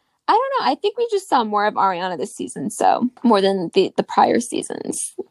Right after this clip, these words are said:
I think earlier in the, in the series, like, the first few, um, seasons, Ariana was not really portrayed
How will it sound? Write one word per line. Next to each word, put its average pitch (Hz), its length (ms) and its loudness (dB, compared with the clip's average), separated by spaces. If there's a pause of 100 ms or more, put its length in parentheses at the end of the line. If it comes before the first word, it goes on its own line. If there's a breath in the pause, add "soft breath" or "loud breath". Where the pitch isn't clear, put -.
(520)
I 254 60 2
think 320 280 0
earlier 233 600 2
in 226 160 0
the, 175 200 2 (380)
in 226 120 2
the 175 160 0
series, 180 880 -2
like, 190 200 2
the 226 60 -2
first - 600 0 (720 soft breath)
few, 240 400 2
um, 190 320 2
seasons, 202 800 -2
Ariana 214 440 4
was 208 180 2
not 214 240 4
really 226 200 4
portrayed 220 760 0